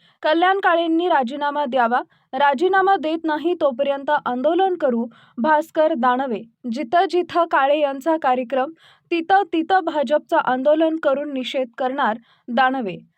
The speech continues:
काळेंनी दिलगिरी व्यक्त करून होणार नाही. काळेंच्या कार्यक्रमात हजर असणाऱ्या आमच्या मित्रपक्षांच्या नेत्यांनी कार्यक्रमावर बहिष्कार टाकून कार्यक्रम सोडून द्यायला हवा होता. भाजप महानगर अध्यक्ष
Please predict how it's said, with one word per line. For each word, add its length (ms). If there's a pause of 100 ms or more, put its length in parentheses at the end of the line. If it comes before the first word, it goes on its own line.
(140)
काळेंनी 480
दिलगिरी 480
व्यक्त 340 (100)
करून 340
होणार 280
नाही. 360 (500)
काळेंच्या 480
कार्यक्रमात 580
हजर 260
असणाऱ्या 420
आमच्या 260
मित्रपक्षांच्या 840
नेत्यांनी 440
कार्यक्रमावर 720
बहिष्कार 580
टाकून 340 (380)
कार्यक्रम 460
सोडून 360
द्यायला 260
हवा 260
होता. 340
भाजप 460
महानगर 460
अध्यक्ष 400